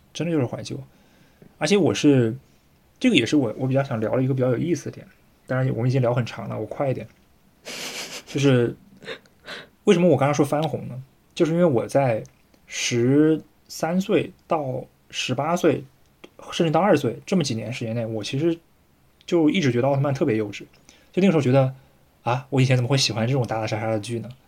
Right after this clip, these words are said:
对吧？然后这么，剧情这么呆板，然后看起来那么中二，我怎么会喜欢这些东西？然后后来，呃，大二大三之后，我，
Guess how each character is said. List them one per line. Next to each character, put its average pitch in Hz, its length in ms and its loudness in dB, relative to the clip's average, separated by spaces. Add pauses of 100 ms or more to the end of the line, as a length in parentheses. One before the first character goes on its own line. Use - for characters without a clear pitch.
(100)
对 120 100 -6
吧？ 107 140 -4
然 110 100 -2
后 123 140 4
这 147 180 -2
么， 147 60 -2 (220)
剧 165 140 2
情 127 140 0
这 147 60 2
么 135 80 0
呆 127 160 2
板， 117 280 -2
然 110 120 -8
后 113 220 0 (340)
看 151 140 2
起 127 60 4
来 - 20 0
那 135 60 2
么 131 80 2
中 127 200 0
二， 127 160 -2
我 127 80 -2
怎 127 40 2
么 120 60 -2
会 131 80 0
喜 120 120 -4
欢 110 80 -8
这 120 40 -4
些 113 60 -4
东 110 160 -8
西？ - 60 -20 (840)
然 139 120 2
后 160 60 4
后 208 140 0
来， 117 340 2 (320)
呃， 113 360 -2 (320)
大 170 100 2
二 165 120 0
大 151 120 0
三 151 240 -2
之 139 80 -6
后， 131 120 0
我， 127 160 -2